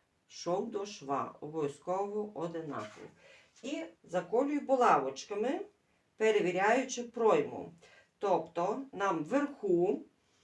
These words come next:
від верху, від середнього шва, ну тут у нас немає шва, у нас суцільний плечовий шов, сім сантиметрів до шва ми припосаджуємо і сім сантиметрів ззаді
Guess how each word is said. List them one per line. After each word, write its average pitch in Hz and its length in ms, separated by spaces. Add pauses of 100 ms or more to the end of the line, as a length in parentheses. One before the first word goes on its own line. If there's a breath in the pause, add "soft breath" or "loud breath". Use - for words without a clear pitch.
(280 soft breath)
від 170 480 (1040)
верху, 208 760 (140)
від 214 220
середнього 160 600
шва, 226 320
ну 220 140
тут 190 160
у - 20
нас 165 200
немає 147 380
шва, 180 280
у 156 60
нас 143 160
суцільний 143 520
плечовий 135 600
шов, - 480 (440 loud breath)
сім 247 360
сантиметрів 185 1000 (380 loud breath)
до 175 600 (100)
шва 180 600 (280)
ми 240 120
припосаджуємо 285 840
і 185 100
сім 196 240
сантиметрів 208 840
ззаді 147 640